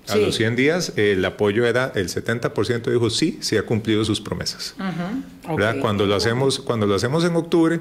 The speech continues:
Speaker 1: digamos que hay otro contexto en los cuales, bueno, eh, ya había una mejoría, habían pasado ciertos, este, ciertos hitos, hubo cambios, inclusive, digamos, a la estructura del gabinete, eh, y, pero aún así, el sesenta y tres por ciento dijo,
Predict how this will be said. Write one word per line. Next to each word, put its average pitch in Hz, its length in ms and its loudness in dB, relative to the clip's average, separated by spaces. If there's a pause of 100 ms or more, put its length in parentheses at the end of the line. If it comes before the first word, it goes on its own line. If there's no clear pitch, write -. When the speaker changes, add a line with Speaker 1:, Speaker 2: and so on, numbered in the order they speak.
(140)
Speaker 1:
digamos 104 300 -2
que 113 80 0
hay 104 100 4
otro 110 240 0
contexto 113 640 -2 (400)
en 95 380 0
los 90 160 2
cuales, 104 340 0
bueno, 110 220 0
eh, 85 160 -2
ya 82 80 0
había 85 160 0
una 92 160 0
mejoría, 90 340 0
habían 98 180 0
pasado 98 280 -2
ciertos, 95 480 0
este, 90 760 -2
ciertos - 380 0
hitos, 131 340 0
hubo 98 180 0
cambios, 127 460 -2
inclusive, 95 460 -2
digamos, 101 320 0
a 98 40 0
la 90 120 0
estructura - 380 -2
del 107 80 0
gabinete, 110 460 -2 (400)
eh, 104 360 0
y, 113 100 2
pero 110 300 0
aún 120 100 0
así, 139 320 0
el 113 100 0
sesenta 95 380 -4
y 87 60 -2
tres 131 260 -2
por 143 180 -2
ciento 120 420 0
dijo, 117 260 0